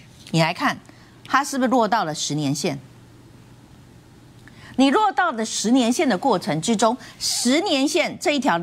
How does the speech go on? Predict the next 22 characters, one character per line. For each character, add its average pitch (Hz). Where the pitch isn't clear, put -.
蓝 160
色 262
的 180
线 185
就 170
是 165
十 165
年 151
线， 143
它 392
不 240
是 330
说， 277
哈， 156
没 214
有 247
比 160
十 139
年 165
线 175
更 143
低， 147